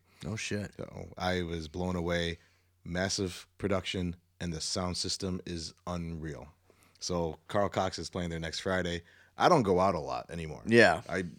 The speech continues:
Speaker 2: I'm more of a homebody unless I'm performing. It's rare. I am not missing that show. It's his first time back since twenty fourteen. So, I mean, there's Carl Cox, but as I mentioned before, I mean, there's guys, I mean, I love Claptone,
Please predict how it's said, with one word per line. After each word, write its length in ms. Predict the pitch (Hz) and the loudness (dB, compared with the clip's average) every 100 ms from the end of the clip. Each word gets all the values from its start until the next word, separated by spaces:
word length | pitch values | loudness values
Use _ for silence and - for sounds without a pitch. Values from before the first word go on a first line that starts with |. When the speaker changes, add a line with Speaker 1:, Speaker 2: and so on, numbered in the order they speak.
| - | -6
Speaker 2:
I'm 160 | 98 | 0
more 220 | 110 113 | 2 4
of 60 | 104 | 2
a 40 | |
homebody 600 | 85 98 92 82 73 67 - | 0 -2 -2 -2 -6 -10 -12
unless 240 | 80 85 | -8 -6
I'm 60 | 85 | -8
performing. 500 | 78 85 98 85 78 | -10 -6 -4 -4 -6
It's 200 | 82 - | -8 -2
rare. 340 | 98 87 76 - - _ _ _ _ - | 0 2 0 -8 -20 _ _ _ _ -2
I 120 | 95 | 0
am 180 | 87 87 | 0 0
not 180 | 90 73 | -2 -4
missing 240 | 78 80 | -8 -8
that 160 | 76 76 | -10 -12
show. 180 | - - _ _ - | -14 -18 _ _ -10
It's 100 | - | -4
his 140 | 95 | -2
first 180 | 101 95 | 0 -2
time 180 | - 87 | -2 -2
back 220 | 85 85 | -2 -2
since 320 | - 80 78 | -4 -6 -8
twenty 420 | - - 85 82 80 | -10 -8 -6 -6 -8
fourteen. 460 | - 80 - - - | -10 -14 -14 -18 -8
So, 400 | - 113 107 107 | 0 4 4 4
I 20 | |
mean, 160 | 110 107 | 2 0
there's 180 | 101 | 0
Carl 220 | - 127 113 | 2 4 4
Cox, 580 | 110 104 104 - - - - | 4 2 2 -6 -16 -16 -6
but 300 | 82 90 82 _ _ _ | 0 0 -2 _ _ _
as 100 | 98 | -4
I 120 | 92 | -2
mentioned 260 | 92 92 - | -2 -4 -4
before, 360 | 87 - 90 90 | -6 -4 -2 0
I 20 | |
mean, 220 | 87 85 | -2 -2
there's 200 | 87 90 | -2 -4
guys, 380 | 80 85 85 85 | -2 -2 -2 -2
I 60 | 76 | -6
mean, 160 | 85 | -6
I 80 | 80 | -4
love 480 | 85 92 87 82 - _ _ _ _ - | 0 0 0 -4 -14 _ _ _ _ -2
Claptone, 680 | 98 92 - 92 87 85 | 2 2 2 0 0 -2